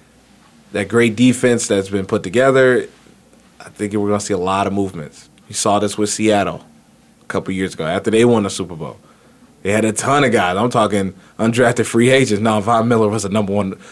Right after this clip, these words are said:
was the number one overall pick for the Denver Broncos. He was a top five pick in the N F L draft.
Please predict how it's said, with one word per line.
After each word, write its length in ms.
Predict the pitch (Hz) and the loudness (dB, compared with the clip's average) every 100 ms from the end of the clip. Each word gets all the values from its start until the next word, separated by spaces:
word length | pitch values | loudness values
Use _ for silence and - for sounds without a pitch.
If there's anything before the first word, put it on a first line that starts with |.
| - - _ | -20 -20 _
was 160 | 107 101 | -4 0
the 60 | |
number 240 | 107 110 107 | 0 2 2
one 100 | 104 | 2
overall 300 | 101 98 92 | 2 2 0
pick 260 | 131 110 | 0 0
for 100 | - | 0
the 120 | 92 | -4
Denver 260 | 92 92 82 | -4 -4 -4
Broncos. 720 | 95 117 101 87 - - - _ _ _ _ _ _ | 0 0 0 -4 -10 -14 -20 _ _ _ _ _ _
He 100 | 117 | -6
was 100 | 110 | -6
a 60 | 117 | -6
top 260 | - 117 | -2 -2
five 300 | - 113 85 | 2 0 0
pick 320 | - 151 110 104 | 2 2 4 0
in 80 | |
the 60 | 95 | -2
N 100 | 95 | -4
F 160 | 92 107 | -4 -2
L 160 | 87 | -2
draft. 420 | 85 113 92 - | -2 0 0 -2